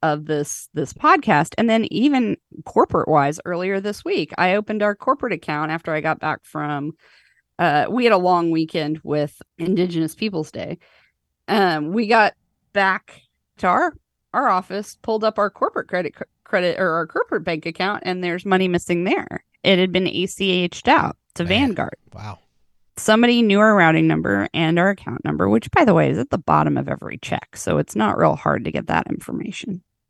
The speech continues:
Speaker 1: Um, but they had set up an A C H. Now I get to spend hopefully only an hour today on the phone with my bank's treasury department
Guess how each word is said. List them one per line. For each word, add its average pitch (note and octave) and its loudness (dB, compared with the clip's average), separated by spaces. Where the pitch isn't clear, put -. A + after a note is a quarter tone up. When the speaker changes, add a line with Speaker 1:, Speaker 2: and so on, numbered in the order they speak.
Speaker 1:
Um, - -4
but E3+ 0
they E3 4
had F3 2
set D#3+ 2
up D#3+ 2
an F#3 2
A E3+ 2
C F#4+ -2
H. - -8
Now G#3 4
I G3+ 0
get G#3 -4
to A3+ -4
spend F3 0
hopefully A3 2
only E3 2
an D#3 2
hour D3+ 0
today - -4
on - -2
the D3+ 0
phone D#3 0
with D3+ 2
my D#3 0
bank's F3+ -2
treasury F#3+ 2
department D#3 0